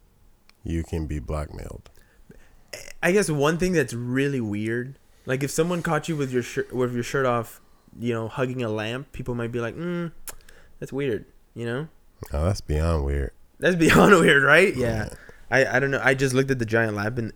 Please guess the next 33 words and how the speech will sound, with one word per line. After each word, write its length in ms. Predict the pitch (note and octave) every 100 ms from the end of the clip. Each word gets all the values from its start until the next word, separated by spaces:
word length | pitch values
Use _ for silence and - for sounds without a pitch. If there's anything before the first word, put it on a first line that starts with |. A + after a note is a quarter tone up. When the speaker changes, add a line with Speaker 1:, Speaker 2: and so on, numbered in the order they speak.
| -
Speaker 2:
lamp 400 | G#2 G#2 A2 A2
in 120 | G2+
the, 220 | G2 G2
um, 260 | F#2 E2+ -
living 220 | G2+ G#2
room, 220 | G#2 G2+
and 100 | A2+
I 40 | A2+
was 120 | -
just, 200 | A#2+ -
it 120 | G2+
just, 220 | - - -
it 120 | -
made 220 | - -
my, 180 | - - -
my 120 | F2+
head 180 | F#2+ -
think 140 | - A2+
of 80 |
that. 160 | - - -
Speaker 1:
Shouts 400 | - - F2 E2
out 160 | F2 E2+
to 100 | -
the 120 | E2+
giant 340 | E2 E2 E2 D#2+
lamp. 260 | E2+ E2 - _ _
Speaker 2:
Yo, 280 | B2+ C3+ A2+
so 280 | - A#2 -
H 220 | C3+ -
B 140 | E3+ D#3+
O 220 | D#3 D#3
is 140 | C#3
good. 580 | B2 B2+ B2+ B2 B2